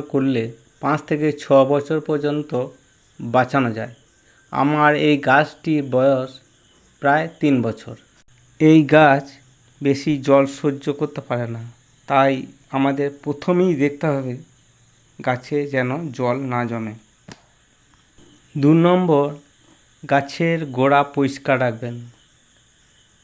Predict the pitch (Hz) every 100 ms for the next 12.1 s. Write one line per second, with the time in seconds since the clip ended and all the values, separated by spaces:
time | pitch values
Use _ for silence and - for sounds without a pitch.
0 | _ - 147 151 160 160 160 170 _ _
1 | _ _ _ _ _ _ - 147 147 151
2 | 156 160 156 - 147 139 139 147 160 143
3 | 123 135 _ _ _ _ _ _ _ _
4 | _ 151 139 151 151 156 139 139 160 156
5 | 151 - 160 - 143 147 147 156 139 135
6 | 135 135 156 - _ _ _ _ _ _
7 | _ - 151 143 139 127 139 131 120 110
8 | 113 _ _ _ _ _ _ _ _ _
9 | _ _ - 170 160 165 165 180 165 165
10 | 117 127 139 _ _ _ _ _ _ _
11 | _ _ 151 135 143 147 147 160 160 165
12 | 151